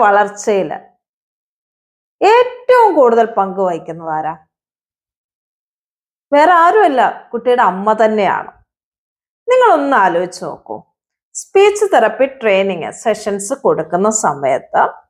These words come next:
ഈ കുട്ടിയുടെ അമ്മയെ സ്പീച്ച് തെറപ്പി സെഷൻസിന് പുറത്തിരുത്തുന്നു. തെറപ്പിസ്റ്റ് കുട്ടിയായിട്ട് തെറപ്പി എടുക്കുന്നു.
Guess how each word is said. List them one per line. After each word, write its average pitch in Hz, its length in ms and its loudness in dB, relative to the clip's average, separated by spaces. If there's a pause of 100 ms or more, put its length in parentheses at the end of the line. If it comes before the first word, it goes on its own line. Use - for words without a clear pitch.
(1120)
ഈ 392 80 4 (160)
കുട്ടിയുടെ 330 460 2 (140)
അമ്മയെ 233 500 -2 (2500)
സ്പീച്ച് 294 400 0
തെറപ്പി 277 320 2 (200)
സെഷൻസിന് 220 580 -2 (140)
പുറത്തിരുത്തുന്നു. 226 880 0 (1600)
തെറപ്പിസ്റ്റ് 294 560 -2
കുട്ടിയായിട്ട് 196 500 0 (360)
തെറപ്പി 208 340 0 (100)
എടുക്കുന്നു. 117 400 -8